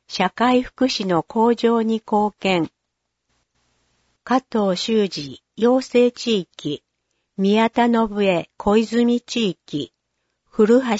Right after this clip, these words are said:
時子、北栄地域。多年にわたり、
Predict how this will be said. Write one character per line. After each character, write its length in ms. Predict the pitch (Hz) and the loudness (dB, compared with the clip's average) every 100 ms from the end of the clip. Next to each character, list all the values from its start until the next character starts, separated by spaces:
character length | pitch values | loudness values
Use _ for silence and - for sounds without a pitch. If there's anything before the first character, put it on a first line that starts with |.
| - - | -6 -4
時 320 | 226 - - | -4 -6 -8
子、 340 | - 160 - _ | -2 -2 -2 _
北 420 | - 180 - 226 | -6 -4 0 0
栄 240 | 233 240 | 2 -2
地 320 | - - 226 | -6 -4 -4
域。 400 | 165 _ 139 127 _ _ _ _ _ _ _ _ _ _ _ _ _ _ _ _ | -4 _ -16 -16 _ _ _ _ _ _ _ _ _ _ _ _ _ _ _ _
多 160 | - 202 | -4 2
年 300 | 233 240 247 | 4 4 4
に 180 | 247 247 | 4 2
わ 160 | 233 | 2
た 200 | - 220 208 | 0 -2 -2
り、 240 | 190 | -2